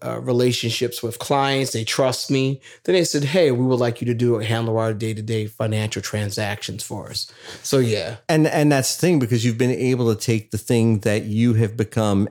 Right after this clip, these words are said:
Speaker 2: expert in
Speaker 1: Mm-hmm.
Speaker 2: and deliver that at a high level of execution,
Speaker 1: Mm-hmm.
Speaker 2: right? And, and I think that's the thing. I, culturally, we ask,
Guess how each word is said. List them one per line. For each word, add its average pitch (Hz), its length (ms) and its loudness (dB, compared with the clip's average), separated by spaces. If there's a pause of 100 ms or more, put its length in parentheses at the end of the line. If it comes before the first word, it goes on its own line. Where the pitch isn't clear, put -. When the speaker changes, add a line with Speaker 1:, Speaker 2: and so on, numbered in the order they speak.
Speaker 2:
expert 120 600 0
in 98 320 2
Speaker 1:
Mm-hmm. 127 460 4 (160)
Speaker 2:
and 117 300 2
deliver 117 880 4
that 101 500 0 (140)
at 101 480 -2 (100)
a 104 100 0
high 101 360 -2
level 95 320 0
of 85 80 -2
execution, 127 600 -2 (140)
Speaker 1:
Mm-hmm. 107 160 2
Speaker 2:
right? 95 280 0 (300)
And, 151 380 4
and 151 240 4
I 143 120 2
think 170 260 -2
that's 131 280 0
the 135 80 -4
thing. 180 300 2
I, - 140 -6
culturally, 147 880 2
we 117 260 0
ask, 117 600 -2